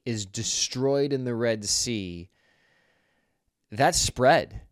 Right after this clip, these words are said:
That news of that spread, and we actually saw it in Exodus fifteen. If you'll recall, Exodus fifteen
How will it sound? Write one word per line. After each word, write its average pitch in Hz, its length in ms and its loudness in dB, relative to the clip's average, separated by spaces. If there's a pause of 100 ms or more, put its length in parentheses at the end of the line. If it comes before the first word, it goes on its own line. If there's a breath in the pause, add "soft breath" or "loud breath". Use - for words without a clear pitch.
(220)
That 123 280 0
news 143 460 0
of 135 100 -2
that 127 200 0
spread, 120 360 -2
and 113 160 -4
we 139 160 2
actually 143 340 -2
saw 131 380 -2
it 123 160 -4
in 120 180 -6
Exodus 113 500 -4
fifteen. 151 680 -2
If 104 180 -8
you'll 107 140 -6
recall, 107 920 0
Exodus 123 400 -6
fifteen 131 640 -8